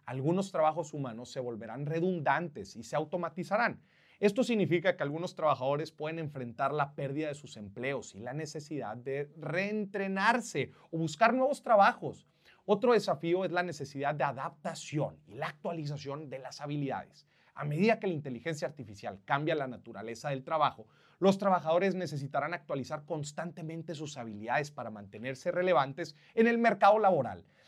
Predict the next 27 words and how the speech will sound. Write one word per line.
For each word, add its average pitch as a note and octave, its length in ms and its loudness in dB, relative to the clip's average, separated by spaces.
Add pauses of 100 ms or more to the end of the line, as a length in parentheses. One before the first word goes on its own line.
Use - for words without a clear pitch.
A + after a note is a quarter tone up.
(100)
Esto G3+ 200 2
significa G#3 480 0
que G3 80 -4
los E3 180 -2
empleadores C#3 720 0
y C#3+ 60 -6
los E3+ 280 0
trabajadores C#3+ 600 0
deben C#3+ 220 -6
estar D3 260 -4
dispuestos D3+ 560 -6
a D3+ 40 -8
invertir A#2 400 -10
en D#3 100 -8
la D3+ 160 -2
capacitación G3 920 -2 (220)
y F3+ 80 10
el G3 140 10
desarrollo G#3+ 540 6
de G#3 80 2
sus G3+ 200 -6
habilidades. G3+ 720 6 (320)
Además, D#3 500 8 (240)
también D#3+ 280 6
hay A#3 100 6
preocupaciones G3 880 2
éticas F#3 680 -2